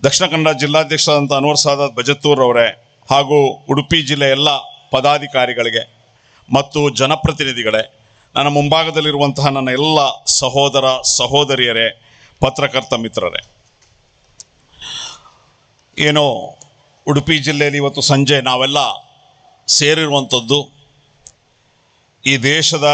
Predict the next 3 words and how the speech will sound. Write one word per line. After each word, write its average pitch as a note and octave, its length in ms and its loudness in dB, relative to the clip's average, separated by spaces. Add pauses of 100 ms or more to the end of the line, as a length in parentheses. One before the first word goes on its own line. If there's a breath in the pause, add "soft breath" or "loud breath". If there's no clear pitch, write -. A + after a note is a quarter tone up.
(160)
ಪ್ರಜಾತಂತ್ರ D3 840 -2
ವ್ಯವಸ್ಥೆಯನ್ನ C#3 1000 0
ಉಳಿಸ್ಬೇಕು. C3 1000 0